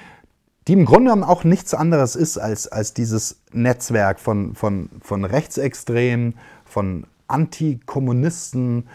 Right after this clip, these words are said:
von Gladio, von Bereiche rein, Geheimdienste, Armee, Wirtschaft, Medien. Und, ähm, es, es gibt ein Telegramm von Licio Gelli an den,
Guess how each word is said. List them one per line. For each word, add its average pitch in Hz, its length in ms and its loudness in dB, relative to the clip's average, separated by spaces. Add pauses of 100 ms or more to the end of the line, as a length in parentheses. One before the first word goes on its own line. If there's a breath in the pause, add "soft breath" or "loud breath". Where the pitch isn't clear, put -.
(160 loud breath)
von 110 280 -4
Gladio, 131 1000 0
von 101 580 -6 (560)
Bereiche 117 440 -4
rein, 110 240 -2
Geheimdienste, 127 720 -4
Armee, 127 540 0
Wirtschaft, 117 1120 -6 (460)
Medien. 113 640 -2 (960 soft breath)
Und, 123 340 0
ähm, 113 540 0 (240 loud breath)
es, - 180 -10
es - 240 -8
gibt - 180 2
ein 131 120 -4
Telegramm 123 640 -2 (400 loud breath)
von 107 380 -4
Licio 139 460 2
Gelli 131 520 2 (300 loud breath)
an 113 240 0
den, 107 460 0